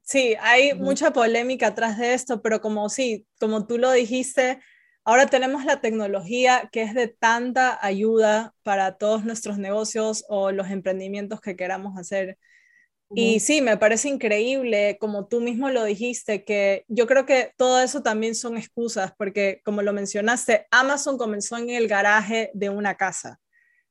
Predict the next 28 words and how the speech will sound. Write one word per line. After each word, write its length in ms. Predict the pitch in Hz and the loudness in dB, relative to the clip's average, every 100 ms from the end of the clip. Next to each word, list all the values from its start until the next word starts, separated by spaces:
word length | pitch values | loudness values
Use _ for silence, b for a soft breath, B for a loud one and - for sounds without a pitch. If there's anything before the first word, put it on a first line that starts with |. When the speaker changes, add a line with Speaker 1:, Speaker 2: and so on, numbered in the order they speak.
| _ | _
Speaker 1:
y 280 | 233 240 233 | -2 -2 0
hoy 460 | 240 247 254 277 262 | 2 6 6 4 2
es 160 | 233 196 | -4 -2
una 340 | 233 233 240 | -2 0 2
de 60 | 233 | 4
las 200 | 220 202 | 2 0
empresas 960 | 202 185 214 220 233 220 220 - - _ _ _ _ _ _ - | -6 -2 -2 0 2 2 2 -4 -8 _ _ _ _ _ _ -8
más 180 | 208 208 | -4 2
grandes 340 | 214 214 214 | 4 4 2
del 120 | 208 202 | -2 -4
mundo, 300 | 196 175 185 | -6 -6 -6
<laughs> 300 | - - - | -6 -12 -4
no 200 | 220 226 | -2 0
solo 260 | 240 240 | 2 2
de 60 | 233 | 2
Estados 340 | - 226 226 | 2 2 2
Unidos, 560 | 262 220 220 226 233 226 | 0 -2 0 0 -4 -8
sino 380 | - 214 202 196 | -6 -2 -2 -2
del 140 | 190 | -2
mundo. 420 | 196 190 175 180 _ b b b b _ - | -4 -8 -10 -14 _ b b b b _ -6
Y 500 | 208 202 196 190 - | -4 -2 -4 -6 -10
sí, 240 | - 220 180 | -2 -2 2
hay 120 | 214 | 2
que 100 | 240 | 2
tener 380 | 226 202 202 208 | 2 2 2 -2
esa 240 | 202 220 | -2 -2
mentalidad 420 | 208 202 190 190 190 | -4 -4 -4 -4 -6
emprendedora. 560 | 185 190 185 180 180 | -6 -6 -6 -6 -8